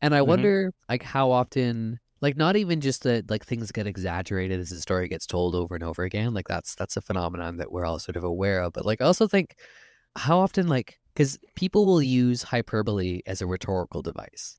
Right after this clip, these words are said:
Speaker 1: right? Somebody's like, "Oh, this is the greatest thing.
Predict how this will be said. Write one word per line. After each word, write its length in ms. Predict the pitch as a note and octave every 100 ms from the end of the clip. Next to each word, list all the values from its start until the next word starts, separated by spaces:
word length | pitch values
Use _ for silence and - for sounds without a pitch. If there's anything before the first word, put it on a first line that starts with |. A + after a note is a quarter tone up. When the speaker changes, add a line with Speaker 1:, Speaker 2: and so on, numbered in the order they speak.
| -
Speaker 1:
right? 240 | E2 -
Somebody's 280 | - F#2 -
like, 140 | F#2+ -
"Oh, 160 | - -
this 160 | F3+ D3
is 60 | B2
the 140 | B2 -
greatest 480 | G3+ F#3 E3+ E3 -
thing. 320 | G3+ F#3+